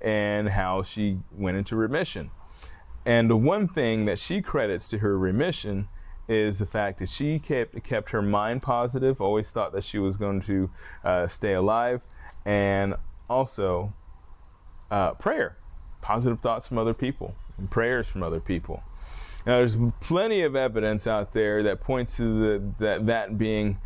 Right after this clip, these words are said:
pure, uh, a legitimate, uh, solution or remedy for, for, you know, not just cancer, but other diseases.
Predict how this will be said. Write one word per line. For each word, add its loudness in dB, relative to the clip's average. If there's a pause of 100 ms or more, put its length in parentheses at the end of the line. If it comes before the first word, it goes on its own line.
(200)
pure, 0
uh, 4
a 4
legitimate, 2 (180)
uh, 0
solution -2 (200)
or 0
remedy 0 (720)
for, 2 (160)
for, 0 (240)
you -6
know, -8
not -2
just -4
cancer, -2
but 0
other 2
diseases. -2